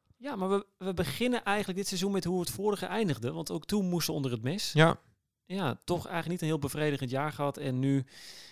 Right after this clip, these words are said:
Speaker 1: zit ze wel weer op de fiets, maar heeft besloten om het crossseizoen over te slaan.
Speaker 2: Ja, dit, die zit net weer op de fiets, dus daar zit zoveel revalidatie.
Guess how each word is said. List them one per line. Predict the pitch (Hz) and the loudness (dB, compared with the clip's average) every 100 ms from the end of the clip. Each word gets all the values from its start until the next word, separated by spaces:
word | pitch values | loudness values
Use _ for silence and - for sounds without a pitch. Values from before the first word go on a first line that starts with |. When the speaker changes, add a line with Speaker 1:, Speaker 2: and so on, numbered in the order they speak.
| - | -14
Speaker 1:
zit | - 185 | -2 0
ze | 170 | 4
wel | 190 | 4
weer | 202 | 4
op | 156 | 0
de | 139 | -2
fiets, | 208 226 | -2 -2
maar | 185 175 | 0 2
heeft | 160 156 | 0 0
besloten | 143 160 160 165 156 156 _ - | -4 2 2 4 0 -2 _ -8
om | 135 135 | -6 -4
het | 139 | -6
crossseizoen | - 160 196 175 175 156 | -4 0 0 0 -2 0
over | 120 113 | -2 -2
te | - | -8
slaan. | 107 95 | -6 4
Speaker 2:
Ja, | 90 82 82 | 6 6 4
dit, | 80 80 | 0 2
die | 92 - | 2 4
zit | 90 107 - | 6 6 6
net | 101 104 117 98 | 6 8 8 8
weer | 101 98 | 6 6
op | 92 | 2
de | 95 | 2
fiets, | 101 95 - | 2 4 4
dus | 87 - | 2 4
daar | 87 | 4
zit | 101 - | 4 8
zoveel | 104 95 95 | 8 8 6
revalidatie. | 98 95 95 87 87 90 95 87 | 4 6 6 8 6 6 4 4